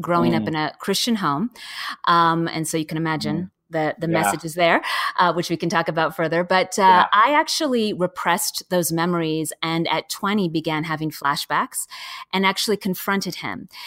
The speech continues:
Speaker 1: at that point. Um, and he denied it. He, he still denies it to this day. It's now been a couple of decades plus later. And,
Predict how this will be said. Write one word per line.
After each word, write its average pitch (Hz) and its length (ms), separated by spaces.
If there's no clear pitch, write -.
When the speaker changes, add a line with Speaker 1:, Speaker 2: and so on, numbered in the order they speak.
Speaker 1:
at 170 140
that 175 180
point. - 520
Um, 160 440
and 165 260
he 190 160
denied 160 380
it. 240 240
He, 165 500
he 175 160
still 196 300
denies 160 340
it - 80
to 151 80
this 147 160
day. 147 360
It's - 200
now 156 160
been 147 380
a 151 80
couple 156 340
of 147 80
decades 143 380
plus - 560
later. 160 400
And, 196 480